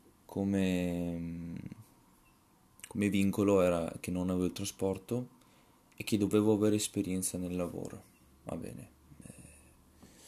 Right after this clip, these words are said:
cercherò lo stesso di, di dare me stesso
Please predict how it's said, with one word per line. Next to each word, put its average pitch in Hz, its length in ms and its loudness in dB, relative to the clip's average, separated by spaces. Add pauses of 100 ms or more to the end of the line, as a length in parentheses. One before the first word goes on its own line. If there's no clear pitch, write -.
(360)
cercherò 98 420 6
lo 95 80 10
stesso 92 460 4
di, 85 480 6
di 92 100 4
dare 87 560 4 (440)
me 92 120 0
stesso 101 600 2